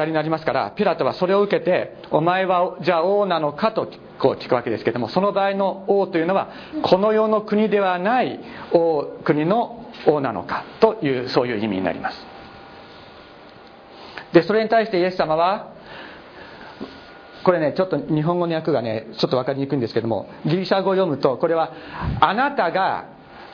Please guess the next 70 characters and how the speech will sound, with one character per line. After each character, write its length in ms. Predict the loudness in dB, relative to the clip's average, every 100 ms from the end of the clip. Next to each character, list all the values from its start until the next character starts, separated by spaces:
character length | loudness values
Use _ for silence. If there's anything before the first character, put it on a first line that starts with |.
| -20 -20 -20 -20 -12 -2
私 300 | 0 0 0
の 100 | -2
こ 120 | -2
と 120 | 0
を 260 | -2 -2 0
王 180 | 0 2
だ 140 | 0
と 100 | 0
言 120 | -2 -2
っ 20 |
て 160 | 2 2
い 80 |
る 100 | 4
ん 180 | 0 2
だ」 120 | 2 2
っ 20 | -2
て 80 | -6
い 60 | -2
う 40 |
言 100 | 0
葉 120 | 0
に 80 | -2
な 60 | -6
っ 20 |
て 60 |
い 40 | -8
ま 80 | -10
す。 140 | -14 -18 -18 -2
「あ 120 | 0 2
な 160 | 0
た 160 | 0 0
が 320 | 2 0 -4 -16 -20 -18 -16 -18 0
私 300 | 2 2 0
の 140 | 0
こ 120 | 0 0
と 120 | 2
を 340 | 2 0 0
王 200 | 2 2
だ 140 | 2 0
と 100 | 0
言 80 | -2
っ 20 |
て 180 | 0 0
い 40 |
る 100 | 2
ん 120 | 2 2
だ」 140 | 0
と 140 | 0 -2
い 100 | -2
う 60 |
言 80 | -2
葉 160 | -2 -2
に 80 | -4
な 60 |
り 60 | -8
ま 100 | -12
す。 120 | -14 -18 -20 -20 2
だ 100 | 4
か 60 | 4
ら、 260 | 2 -2 -8 -18 -18 -18 -18 -18 -18 -18 -18 0
「私 380 | 2 4 2 2
が 120 | 2
そ 160 | 2 2
の 100 | 4
よ 140 | 4
う 40 | 4
な 140 | 4
王 160 | 4 2
だ 140 | 0
と、 300 | 0 -4 -6